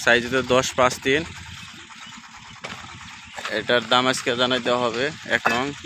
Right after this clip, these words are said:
দুই নং এবং পিকেট, এটার দাম আজকে আপনাদের জানাই দেওয়া হবে। আসেন দেখি আজকে ভিতরের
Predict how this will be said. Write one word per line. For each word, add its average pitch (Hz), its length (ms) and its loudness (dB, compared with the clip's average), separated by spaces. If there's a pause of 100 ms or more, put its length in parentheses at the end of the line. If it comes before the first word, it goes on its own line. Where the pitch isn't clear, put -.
দুই 120 120 0
নং 123 180 0 (120)
এবং 123 200 -2
পিকেট, 127 300 0
এটার 120 200 -2
দাম 127 220 4
আজকে - 200 -6
আপনাদের 117 240 -4
জানাই 123 280 -2
দেওয়া 117 160 0
হবে। 113 140 -4 (200)
আসেন 120 240 -2 (100)
দেখি 120 180 -2 (440)
আজকে 107 160 0 (100)
ভিতরের 127 320 2